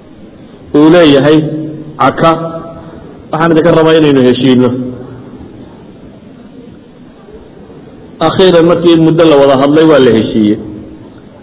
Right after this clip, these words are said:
Waxay ku heshiiyeen, wuxuu ku talagalay intaanay Tataarka la heshiinin inuu isagu la heshiiyo. Waxay ku heshiiyeen inay hudna wada galaan toban sannadood inaan wax dagaali dhex marin labadooda kooxood.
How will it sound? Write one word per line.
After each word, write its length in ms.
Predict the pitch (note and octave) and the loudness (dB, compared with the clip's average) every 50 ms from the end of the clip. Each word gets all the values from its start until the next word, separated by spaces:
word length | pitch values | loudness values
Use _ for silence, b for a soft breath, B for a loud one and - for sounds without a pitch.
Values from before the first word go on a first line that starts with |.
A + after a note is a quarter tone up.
| - - - - - - - - - - | -20 -20 -20 -20 -20 -20 -20 -20 -14 -6
Waxay 260 | - G#3 G3 F#3+ F#3 | -4 -2 0 0 0
ku 100 | F#3+ A3 G3 | 2 2 2
heshiiyeen, 640 | F3 E3 D3+ - - D#3+ D3 C#3+ C#3+ C#3 C#3 C#3 C#3 - - - | 2 2 2 0 0 0 2 2 4 4 2 0 0 -4 -6 -6
wuxuu 200 | E3+ E3 F#3 F3 | -4 -2 -2 0
ku 80 | - G#3 | 0 0
talagalay 460 | - G3+ F#3+ F#3 F3+ F3+ F3+ F3+ F#3 | 0 2 2 2 2 2 2 2 2
intaanay 340 | F#3 E3+ E3+ F3+ F3+ F3+ E3+ | 2 2 2 0 0 0 0
Tataarka 480 | F3 F3 E3 E3+ G3 F#3 F3 F3 F#3 F3+ | 0 0 0 0 2 0 0 0 2 2
la 140 | F3+ F#3 F3 | 4 4 4
heshiinin 440 | E3+ D#3+ E3+ - E3 E3 E3 F#3 | 2 2 0 0 0 0 2 2
inuu 140 | F#3 F3+ F3 | 2 2 0
isagu 260 | D#3 - F3 E3 D3+ | 0 0 0 2 2
la 140 | D3+ D3 C3+ | 2 2 2
heshiiyo. 420 | B2 A2+ G#2 - A#2 A2 G#2+ G#2+ G#2 - - - - - - - - - - - - - - - - - - - - - - - - - - - - - - - - - - - - - - - | 2 0 -2 0 0 0 0 0 -2 -4 -10 -16 -16 -18 -18 -20 -20 -20 -20 -20 -20 -20 -20 -20 -20 -20 -20 -20 -20 -20 -20 -20 -20 -20 -20 -20 -20 -20 -20 -20 -20 -20 -20 -20 -20 -20 -12 -6
Waxay 180 | - F3 F#3 F3 | -2 -2 0 2
ku 100 | F#3 G3+ | 2 4
heshiiyeen 500 | F#3 E3+ D#3+ - - D#3+ D#3+ D#3+ E3 E3+ | 4 4 2 2 2 2 4 4 2 2
inay 180 | E3+ E3 D#3+ | 2 2 2
hudna 320 | D3+ E3 E3+ E3 D3+ D3 C#3 | 4 2 2 2 2 2 2
wada 200 | C#3 C#3 C#3 C3 | 2 2 2 2
galaan 320 | C3 D3 D3 C#3+ C#3 C#3+ | 0 2 0 0 0 0
toban 280 | D3 D3 E3 E3 D3+ D3 | -2 0 0 0 -2 0
sannadood 460 | D#3 D3+ D3+ D3+ C#3+ D#3 D#3+ D#3+ D#3+ | -2 -2 0 0 0 2 2 2 2
inaan 180 | D#3 D#3 D#3 D#3 | 0 0 0 0
wax 160 | D3 D3+ D3 | -2 -2 -2
dagaali 320 | - C#3 D3+ D3 C#3 C#3 | 0 0 2 2 2 2
dhex 160 | C#3+ C#3+ C3+ | 0 -2 -4
marin 240 | C3+ C#3 C3+ C#3 C#3 | -2 -2 0 0 2
labadooda 400 | C#3 C#3 C#3 C3 C3 B2 A#2 G#2 | 2 2 4 4 4 2 2 0
kooxood. 380 | - A#2+ A2+ G#2+ A2 A2 A2 | 0 0 -2 0 0 -2 -4